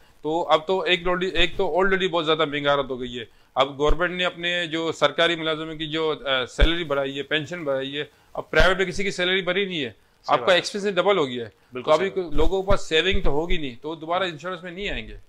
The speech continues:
Speaker 2: सही, यानी
Speaker 1: इंश्योरेंस
Speaker 2: सैलरी क्लास पे जो,
Speaker 1: सैलरी
Speaker 2: अ,
Speaker 1: क्लास पे जो टैक्स लगा है,
Speaker 2: टैक्स लगा
Speaker 1: इससे
Speaker 2: वो।
Speaker 1: पहले भी जो नून लीग की हुकूमत थी, जो दो हज़ार चौदह में लोगों ने बारह लाख तक, अ, टैक्स एग्जम करा दिया था सैलरी क्लास को। फिर दोबारा ये लोग आए,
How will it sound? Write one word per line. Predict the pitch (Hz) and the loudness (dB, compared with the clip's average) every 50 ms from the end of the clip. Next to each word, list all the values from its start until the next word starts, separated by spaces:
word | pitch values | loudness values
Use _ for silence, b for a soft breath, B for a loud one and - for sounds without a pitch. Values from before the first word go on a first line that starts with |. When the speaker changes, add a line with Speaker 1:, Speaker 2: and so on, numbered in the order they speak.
| _ - - - - | _ -20 -20 -20 -20
Speaker 2:
सही, | - - 131 127 | -18 -14 -12 -10
यानी | 131 127 127 | -8 -4 0
Speaker 1:
इंश्योरेंस | 135 143 147 143 - | 0 0 0 0 0
Speaker 2:
सैलरी | - 143 135 143 156 147 | 0 0 0 0 -4 -8
क्लास | - - 147 143 - | -6 -6 -6 -6 -8
पे | - 156 | -8 -14
जो, | 139 151 151 147 151 | -12 -10 -10 -6 -2
Speaker 1:
सैलरी | 151 156 170 180 190 202 | 0 0 0 0 0 -2
Speaker 2:
अ, | 185 | -4
Speaker 1:
क्लास | - 185 185 180 175 | -4 -4 -4 -4 -4
पे | 180 | -8
जो | 170 170 165 135 | -12 -12 -12 -8
टैक्स | - - 170 175 - - | -4 -4 -4 -2 0 0
लगा | 160 151 143 143 | 0 0 0 -2
है, | 156 185 | -4 -4
Speaker 2:
टैक्स | 143 120 123 - - - | -6 -6 0 4 4 4
लगा | 120 117 120 | 4 2 -8
Speaker 1:
इससे | 113 110 - | -10 -8 -8
Speaker 2:
वो। | 180 151 | -8 -8
Speaker 1:
पहले | 170 165 170 180 180 | -8 -8 -8 -8 -8
भी | 180 180 | -10 -12
जो | 160 175 180 180 175 | -10 -6 -2 0 0
नून | 156 151 160 165 | 0 0 0 -2
लीग | 165 165 165 | -2 -2 -8
की | 160 165 | -8 -12
हुकूमत | 151 131 143 147 156 151 147 | -14 -14 -10 -4 -2 -2 -2
थी, | - 151 160 165 160 | -2 -4 -8 -10 -10
जो | 143 135 143 143 | -12 -12 -10 -10
दो | 139 127 139 143 147 | -10 -8 -10 -10 -8
हज़ार | 143 151 151 147 | -8 -8 -8 -8
चौदह | - 143 135 135 135 143 143 | -8 -10 -10 -10 -8 -10 -10
में | 135 139 147 151 139 | -10 -10 -12 -10 -10
लोगों | 135 135 135 135 139 | -10 -10 -10 -10 -10
ने | 135 139 147 143 | -12 -12 -12 -12
बारह | 123 131 131 135 143 151 | -10 -6 -4 -2 -2 -2
लाख | 143 139 139 135 - - - | -2 -2 -4 -4 -4 0 2
तक, | - - - - | 4 6 6 6
अ, | 131 | 4
टैक्स | 123 - - 139 147 135 | 0 -6 -6 -4 0 4
एग्जम | - - - 135 131 131 117 - 180 170 160 | 6 6 6 4 2 -6 -10 -8 -8 -8 -6
करा | 143 147 139 139 | -6 -4 -4 -4
दिया | 135 135 135 | -4 -6 -8
था | 135 165 | -10 -10
सैलरी | 160 - - 156 160 165 160 143 | -10 -6 -4 -4 -2 -4 -6 -6
क्लास | 127 131 123 123 - | -6 -6 -6 -6 -8
को। | - 107 107 - _ b b b b b b b b b - | -10 -16 -18 -20 _ b b b b b b b b b -4
फिर | 165 180 185 | -4 -4 -4
दोबारा | 165 165 165 170 175 180 | -4 -2 2 2 4 4
ये | 175 175 175 | 2 0 0
लोग | 175 175 175 175 | -4 -4 -2 0
आए, | 165 170 170 | 0 0 0